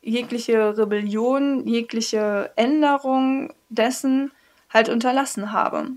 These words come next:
Also ich habe nicht gehandelt. Und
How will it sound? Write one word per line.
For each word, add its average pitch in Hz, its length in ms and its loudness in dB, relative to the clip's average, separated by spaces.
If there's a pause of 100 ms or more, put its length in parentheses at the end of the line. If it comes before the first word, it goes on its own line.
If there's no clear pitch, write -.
(200)
Also 220 160 -4
ich 220 140 -6
habe 240 400 2
nicht 247 460 -2
gehandelt. 262 720 0 (640)
Und 214 520 -2